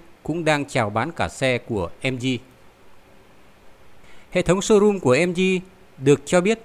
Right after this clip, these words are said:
đã xây dựng, xe cũng đã có sẵn tại Việt Nam, chỉ chờ ngày ra mắt vào khoảng cuối tháng bảy hoặc là đầu tháng tám của năm hai nghìn không trăm hai mươi.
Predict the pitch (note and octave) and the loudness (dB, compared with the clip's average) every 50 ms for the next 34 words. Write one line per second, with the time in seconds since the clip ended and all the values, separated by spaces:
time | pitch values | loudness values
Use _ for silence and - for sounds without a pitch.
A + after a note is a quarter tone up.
0 | - - - A#2+ C3 D#3 - - F3+ D3+ D#3 C#3+ - - - - - - - - | -14 -18 -6 -2 -2 -2 0 0 -2 0 0 -4 -4 -8 -16 -20 -20 -20 -20 -20
1 | _ - - E3 D#3+ D3 - D3+ D3+ D3+ D#3 D3+ - E3+ D3+ - F#3+ G3 F#3+ - | _ -6 0 2 2 2 2 0 -2 -2 -2 -2 -2 -2 -4 -4 -6 -6 -4 -2
2 | C#3 A#2 G#2 A2+ G#2+ A#2 C3+ C#3+ C#3+ C#3 - - - - - - - - B2 G#2+ | -2 -2 -2 -4 -4 -4 -4 -6 -6 -8 -12 -20 -20 -20 -20 -20 -8 -6 -6 -6
3 | - - C3+ C3 B2+ B2+ B2+ B2 C#3 D#3+ F3 G#3 A3 - - - - - A2+ A2+ | -2 0 0 0 0 0 0 0 0 0 0 -2 -4 -4 -10 -16 -20 -8 -4 -4
4 | G#2+ - - A2 F2 D#2 - - C3 D#3 D3 F#3 G3 D#3+ A#2+ F2 D2+ - - - | -4 -4 -4 -8 -8 -8 -4 -2 -2 0 0 -2 0 0 0 0 -2 -6 -14 -20
5 | - - - - - - A2+ A2 A2 A2 A2 A2 G#2+ G#2+ B2+ C3 C3+ - C3+ C3 | -20 -20 -20 -14 -8 -8 -6 -4 -4 -2 -2 -2 -2 -2 -4 -6 -4 -2 0 -2
6 | F3 E3+ - G#2+ G#2 A#2 B2+ A#2 A#2+ A#2+ A#2+ A2+ G#2+ G2+ F#2+ - - A#2+ - C3 | 0 -2 -6 -6 -4 -4 -4 -4 -4 -4 -4 -4 -6 -8 -8 -10 -10 -6 -6 -6
7 | B2 A#2+ B2+ C3 C3 C3 C3 C3 | -4 -4 -4 -4 -2 -2 -2 -4